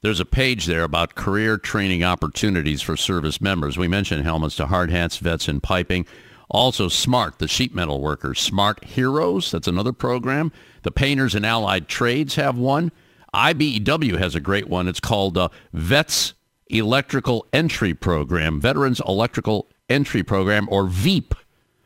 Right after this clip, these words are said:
And, uh, also the post office. At least twenty-five percent of the employees at the post office are military vets. And here's the cool thing about that.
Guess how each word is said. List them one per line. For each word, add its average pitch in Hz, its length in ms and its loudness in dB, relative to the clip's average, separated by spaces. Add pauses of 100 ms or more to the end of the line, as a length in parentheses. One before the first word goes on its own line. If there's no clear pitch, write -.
(320)
And, 104 340 2
uh, 104 60 2
also 190 380 2
the 208 100 0
post - 440 0
office. - 500 -10
At 123 140 -2
least 180 260 -2
twenty-five 170 580 -2
percent 131 440 0 (480)
of 104 140 -2
the 110 80 0
employees 131 480 -2
at 101 80 -4
the 95 80 -2
post - 380 -4
office 82 420 -4
are 95 180 -2
military 107 540 -2
vets. 147 240 -2
And 92 100 -2
here's 160 240 0
the 95 80 -4
cool 131 240 -2
thing 147 240 -2
about 78 300 -4
that. 73 220 -6